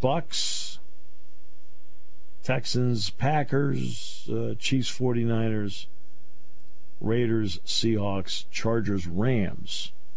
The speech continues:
and the Battle of Los Angeles. We've been kinda waiting for that to happen, you know, the Battle of L A.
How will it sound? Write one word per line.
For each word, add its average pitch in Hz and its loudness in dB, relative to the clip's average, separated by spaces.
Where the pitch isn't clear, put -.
and - 0
the 85 0
Battle 101 0
of 85 -2
Los 90 0
Angeles. 95 0
We've - -2
been 98 -2
kinda 110 -2
waiting 92 -2
for - -2
that 92 0
to 90 0
happen, 87 0
you - 0
know, 82 -2
the - -2
Battle 90 -2
of 80 -2
L 80 -2
A. 78 -2